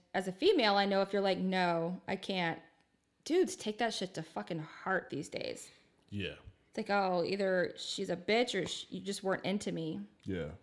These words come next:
Speaker 1: Okay, um, maybe I'm on my period. Maybe
Speaker 2: Yeah.
Speaker 1: I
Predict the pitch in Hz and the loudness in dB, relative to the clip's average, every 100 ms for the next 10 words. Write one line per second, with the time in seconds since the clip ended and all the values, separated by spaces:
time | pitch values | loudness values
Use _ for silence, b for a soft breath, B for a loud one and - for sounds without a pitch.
0 | _ _ _ _ 185 190 254 - 220 247 | _ _ _ _ -8 -4 -2 0 0 -2
1 | - 196 190 190 185 185 _ _ _ _ | -4 -2 -2 -2 -6 -10 _ _ _ _
2 | _ _ _ _ - 170 165 170 170 165 | _ _ _ _ -8 -6 -4 -2 -2 -2
3 | 160 160 156 160 170 165 160 202 233 98 | -2 -2 -2 -2 -4 -4 -6 -4 -4 -6
4 | - - 185 175 117 139 170 175 - _ | -10 -8 -4 4 8 8 8 0 -8 _
5 | _ _ _ _ _ - - 170 170 170 | _ _ _ _ _ -8 -2 0 2 2
6 | 165 160 | 0 -2